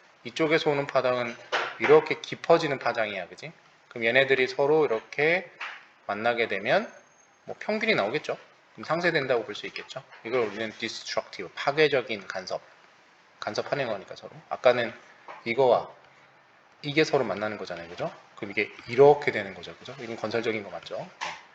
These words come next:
그렇게 해서 야-, 그림을, 그림으로 이해하니까 좀 편하네요. 그래서 결론. 서로를 캔슬 시켜버린대. 캔슬 아웃까지가 한 단어예요. 캔슬 아웃. 이렇게 서로를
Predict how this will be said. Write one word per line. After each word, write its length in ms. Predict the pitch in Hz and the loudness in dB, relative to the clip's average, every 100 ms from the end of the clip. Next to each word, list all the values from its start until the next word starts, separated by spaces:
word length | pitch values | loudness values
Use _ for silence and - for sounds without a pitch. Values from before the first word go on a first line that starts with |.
| - - - - - - | -20 -20 -20 -20 -20 -20
그렇게 260 | - 127 - | -6 -4 2
해서 260 | 123 113 123 | 4 4 0
야-, 60 | - - | -10 -6
그림을, 240 | - 135 139 | 0 2 2
그림으로 340 | - 139 156 127 | 4 4 6 4
이해하니까 260 | 107 104 | 4 0
좀 120 | 95 95 | -8 -8
편하네요. 440 | 120 107 87 160 - - - - | -6 -6 -8 -14 -18 -20 -20 -12
그래서 920 | - 95 92 85 80 80 80 117 107 - - - - | 0 2 2 0 -4 -8 4 6 6 4 -14 -16 -4
결론. 320 | 110 107 82 - - - - - - - - - - - - - - - - - - - | 0 0 -2 -8 -18 -16 -16 -18 -18 -20 -20 -20 -20 -20 -20 -20 -20 -20 -20 -20 -20 -14
서로를 440 | - 151 147 123 | 4 8 8 6
캔슬 340 | - 185 185 175 | 2 2 4 2
시켜버린대. 720 | - 117 101 90 - - - - - | 2 0 0 -6 -12 -14 -16 -16 -4
캔슬 320 | 170 165 147 | 0 8 10
아웃까지가 800 | 104 92 - - - 117 117 117 | 10 6 -2 -4 0 2 0 -4
한 100 | 117 | -2
단어예요. 320 | 104 82 82 | -4 -4 -8
캔슬 280 | - 107 - | -10 -8 -6
아웃. 200 | 87 156 - _ - | -6 -8 -14 _ -20
이렇게 340 | 85 - 147 - - _ _ - | -16 -10 -10 -12 -20 _ _ -14
서로를 600 | - 139 131 156 226 | 2 4 6 6 4